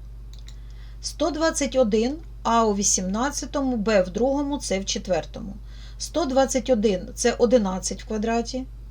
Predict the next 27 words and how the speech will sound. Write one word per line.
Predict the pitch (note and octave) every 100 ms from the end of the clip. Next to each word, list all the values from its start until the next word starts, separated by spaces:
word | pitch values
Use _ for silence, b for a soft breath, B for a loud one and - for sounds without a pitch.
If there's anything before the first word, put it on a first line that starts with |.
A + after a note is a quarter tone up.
| B B B B -
а | - B3+
в | D4
вісімнадцятому — | C#4 C#4+ D4 C#4 C4 G#3 - F#3 F#3+ F3+
це | F3+ G#3 -
а | A3 F#3
дев'ять | F#3+ F3 G#3 -
в |
квадраті, | - A3+ B3 B3+ B3 B3+ B3+ B B B B -
б | F#3+ C4 A#3+ G#3+ -
в | -
квадраті — | - G#3+ G3+ G3+ F#3 F3+ E3+
це | -
от | F3+ -
б | - F#3+ E3+
в | E3+
квадраті, | A#3 B3 C#4 D4 C#4+ C#4 -
і | A3
це | - A#3+ F#3+
в |
четвертому — | F3+ G3 G3+ C4+ C4 D4+ D4 D4
це | - G3+
в | F3+
квадраті | - F#3 G#3 A#3 - B3+ - - -
і | A3
в |
квадраті. | - G3 - - - - - - - - - - - - - B B B B B - - - - - - - - - - - - - - -
Друге. | A#3+ G#3+ F#3